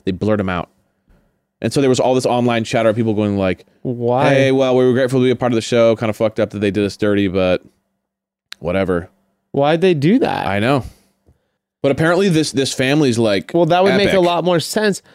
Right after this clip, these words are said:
Speaker 2: Why in the fuck would The Bachelor not show it on there?
Speaker 1: Uh-huh.
Speaker 2: Why even have him on there?
Speaker 1: I know.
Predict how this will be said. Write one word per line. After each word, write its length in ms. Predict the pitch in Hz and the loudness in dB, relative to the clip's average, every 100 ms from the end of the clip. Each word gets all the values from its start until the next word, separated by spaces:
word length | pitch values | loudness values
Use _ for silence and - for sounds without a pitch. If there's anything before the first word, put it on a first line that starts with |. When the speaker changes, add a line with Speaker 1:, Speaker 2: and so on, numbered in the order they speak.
| _ _ | _ _
Speaker 2:
Why 380 | - 127 147 165 | -6 -2 0 0
in 160 | 202 196 | 0 0
the 100 | 196 | -2
fuck 420 | _ 175 175 - | _ 0 0 0
would 100 | 165 | -2
The 60 | 143 | 0
Bachelor 460 | 143 151 - 156 | 0 0 0 0
not 320 | 135 139 - | 0 -2 -4
show 300 | 139 - 151 | -6 -2 0
it 100 | 147 | 0
on 240 | 135 143 156 | 0 0 0
there? 120 | 143 | 2
Speaker 1:
Uh-huh. 80 | 127 | 2
Speaker 2:
Why 140 | 147 170 | 2 2
even 240 | 196 202 | 2 2
have 180 | 202 208 | 0 2
him 60 | 202 | 2
on 260 | 196 226 | 2 0
there? 220 | 202 139 | -2 -4
Speaker 1:
I 120 | 71 101 | -2 0
know. 240 | 135 117 | 0 -4